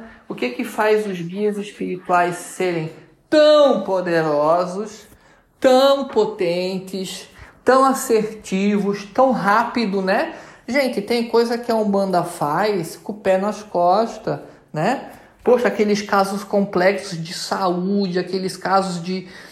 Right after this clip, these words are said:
de magia negativa que a pessoa tá lá se ferrando na vida, a pessoa toda na pindaíba,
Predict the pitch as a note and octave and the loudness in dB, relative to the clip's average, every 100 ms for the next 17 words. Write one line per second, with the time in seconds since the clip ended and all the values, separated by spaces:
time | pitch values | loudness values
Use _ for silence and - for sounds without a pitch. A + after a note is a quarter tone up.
0 | - E3+ D#3 F3+ F#3 E3 - D#3+ G3 F#3+ | -12 -6 -4 0 2 2 -2 -2 0 2
1 | F#3+ F#3 F3 - G3 F#3 F#3 F#3 F#3 - | 2 0 -2 -4 -4 -4 -4 -4 -4 -2
2 | F#3+ F#3+ F#3 F3+ F#3 F#3+ - - - - | -4 -2 0 2 0 -2 -6 -14 -16 -4
3 | G#3 F3 F#3 F#3+ F#3+ F3+ E3 D3+ E3 F3+ | 0 0 0 -2 -2 -2 -2 -4 -6 -4
4 | G3 F3+ E3+ F#3 G#3 G3 G#3 A#3+ A3+ G3 | -4 -4 -6 -6 -6 -4 -2 -2 -4 -6
5 | - G#3+ G#3 F3+ D#3+ E3+ F#3+ G3+ F#3 G3 | -8 -6 0 0 0 -2 -4 -2 0 -2